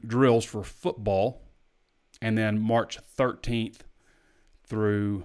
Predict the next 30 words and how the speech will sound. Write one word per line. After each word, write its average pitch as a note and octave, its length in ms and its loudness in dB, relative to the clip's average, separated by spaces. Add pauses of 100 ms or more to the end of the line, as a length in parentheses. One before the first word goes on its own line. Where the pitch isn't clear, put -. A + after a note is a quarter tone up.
(140)
the G#2+ 100 -10
fifteenth C#3 640 -4
is, G2+ 540 -6
um, G2 400 -12 (600)
I A2 60 -12
believe A#2 200 -2
Arkansas A2+ 280 -2
plays G2 260 -6
Mississippi G#2 460 -6
State. - 560 -6
I G#2+ 60 -14
think - 160 -4
that's G#2 180 -10
in G2 60 -10
Starkville, G2+ 560 -10
though. G2 240 -10 (260)
But - 80 -6
that's A2+ 160 -2
start A2+ 240 -2
of, G2+ 140 -6
uh, G2+ 180 -4
S G#2 180 -8
E G#2+ 60 -12
C A2 180 -10
play - 280 -12 (800)
for A#2+ 100 -6
the G#2+ 60 -4
baseball G2+ 360 -10
team. G#2 220 -14
So G#2+ 320 -6